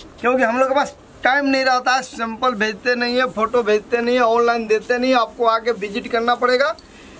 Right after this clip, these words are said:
यहाँ रहना, खाना सब free देते हैं और आपको दस बीस हज़ार रुपया से business चालू करना है तो यहाँ हम देते नहीं हैं, क्योंकि आपको आने जाने का भाड़ा ही लग जाएगा। और दस बीस हज़ार में देखिए business होता नहीं है,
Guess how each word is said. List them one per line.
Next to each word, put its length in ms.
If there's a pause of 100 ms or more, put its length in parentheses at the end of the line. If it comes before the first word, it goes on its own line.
यहाँ 280
रहना, 420 (140)
खाना 260
सब 280
free 200
देते 280
हैं 180 (1500)
और 160
आपको 360
दस 400
बीस 200
हज़ार 220
रुपया 260
से 160
business 360
चालू 320
करना 320
है 60
तो 100
यहाँ 240
हम 120 (120)
देते 320
नहीं 260
हैं, 160 (480)
क्योंकि 280
आपको 280
आने 300
जाने 260
का 120
भाड़ा 240
ही 120
लग 240
जाएगा। 320 (680)
और 180 (140)
दस 200
बीस 140
हज़ार 180
में 140
देखिए 220
business 460
होता 320
नहीं 240
है, 180